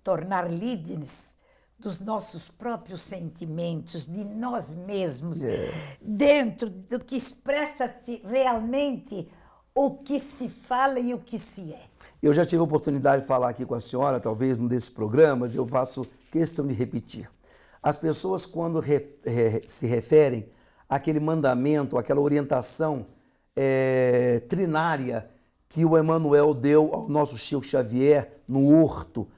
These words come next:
Speaker 2: ainda em Pedro Leopoldo, quando aparece para o nosso Chico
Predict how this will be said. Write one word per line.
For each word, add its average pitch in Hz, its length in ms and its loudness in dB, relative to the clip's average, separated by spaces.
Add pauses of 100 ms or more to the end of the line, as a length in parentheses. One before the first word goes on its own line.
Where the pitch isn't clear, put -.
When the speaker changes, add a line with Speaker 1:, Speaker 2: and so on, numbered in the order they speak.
(200)
Speaker 2:
ainda 147 480 -2
em 139 80 0
Pedro 139 240 0
Leopoldo, 135 680 4 (360)
quando 151 220 4
aparece 156 580 2
para 139 280 -2
o 131 200 -4 (180)
nosso 147 300 -4
Chico 147 540 -2